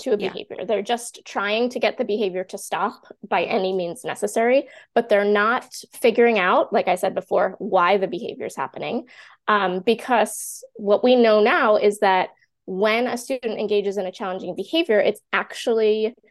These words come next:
Speaker 1: a signal to us that they're missing skills that are actually needed to engage in the behavior that we deem acceptable. So, um, I know I talk about Ross Greene a lot. He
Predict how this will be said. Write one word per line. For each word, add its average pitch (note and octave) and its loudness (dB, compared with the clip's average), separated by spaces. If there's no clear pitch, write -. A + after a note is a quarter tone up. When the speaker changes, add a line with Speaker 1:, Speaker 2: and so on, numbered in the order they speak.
Speaker 1:
a G3 0
signal D#4 2
to G3+ -4
us F#3 -4
that G#3 -4
they're F3+ -2
missing A#3 -4
skills - -6
that F#3+ -2
are F3+ -4
actually - -6
needed G3 0
to A3 -2
engage F3+ -2
in F3+ -6
the E3+ -6
behavior G3 -2
that F3+ -4
we F#3 -2
deem F3+ -6
acceptable. - -10
So, - -2
um, E3 -4
I G3+ 0
know F#3 4
I E3+ 2
talk G3 -6
about G3 0
Ross - -2
Greene C#4 2
a C4+ 0
lot. B3 2
He G3 -6